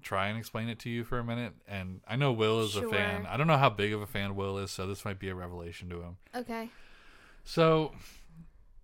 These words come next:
Speaker 1: Samus's suit was made by this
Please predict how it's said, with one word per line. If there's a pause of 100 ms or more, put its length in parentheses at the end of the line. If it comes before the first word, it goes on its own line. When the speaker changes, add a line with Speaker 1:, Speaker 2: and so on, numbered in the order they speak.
(200)
Speaker 1:
Samus's
suit
was
made
by (720)
this